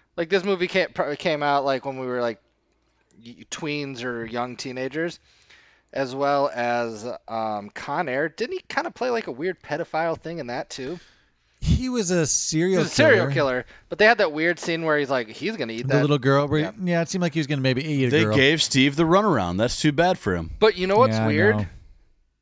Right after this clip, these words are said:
Speaker 1: I loved him then. I love him now. Like I, <laughs> like I, even with those characters he played, it's like, I like Steve Buscemi.
Speaker 3: I, I'm a, I'm a fan.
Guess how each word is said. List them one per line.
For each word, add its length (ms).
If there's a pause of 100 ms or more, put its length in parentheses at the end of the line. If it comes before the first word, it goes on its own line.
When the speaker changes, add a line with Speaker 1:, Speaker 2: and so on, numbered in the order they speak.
(160)
Speaker 1:
I 80
loved 320
him 140
then. 380
I 140
love 240
him 140
now. 380 (1080)
Like 240
I, 100
<laughs> 340
like 180
I, 80
even 540
with 120
those 180
characters 460
he 100
played, 280
it's 120
like, 200
I 80
like 220
Steve 240
Buscemi. 460
Speaker 3:
I, 160
I'm 140
a, 60
I'm 180
a 60
fan. 340